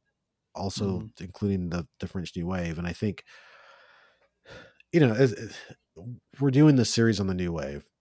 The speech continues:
Speaker 1: and she's the only woman that's
Speaker 2: Mm-hmm.
Speaker 1: making any films, right? Not, like, in terms of being a director. There are people probably,
Speaker 2: Yeah.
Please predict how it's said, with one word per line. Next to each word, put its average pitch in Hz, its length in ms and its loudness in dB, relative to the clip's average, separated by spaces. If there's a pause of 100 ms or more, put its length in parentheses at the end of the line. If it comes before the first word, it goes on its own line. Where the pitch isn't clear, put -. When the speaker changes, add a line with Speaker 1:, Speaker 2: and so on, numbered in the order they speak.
(340)
Speaker 1:
and 98 180 -2
she's 117 300 2
the 113 100 2
only 95 200 -2
woman 73 380 -8 (360)
that's - 280 -8 (600)
Speaker 2:
Mm-hmm. 117 180 -8
Speaker 1:
making 175 280 -6
any 113 200 -10
films, - 480 -14
right? - 240 -12 (640)
Not, 110 280 -2
like, 101 380 -4
in 110 160 -4
terms 107 260 2
of 98 200 -4
being 92 200 -2
a 85 60 -6
director. 73 480 -12
There 95 140 -6
are - 60 -6
people 101 340 -2
probably, 85 800 -6
Speaker 2:
Yeah. 76 80 -10